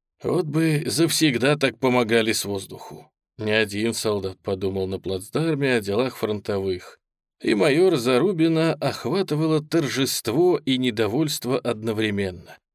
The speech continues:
Чудо-самолеты, чудо-минометы "Катюши".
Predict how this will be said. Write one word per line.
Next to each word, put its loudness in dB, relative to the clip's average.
Чудо-самолеты, 0
чудо-минометы 2
"Катюши". -2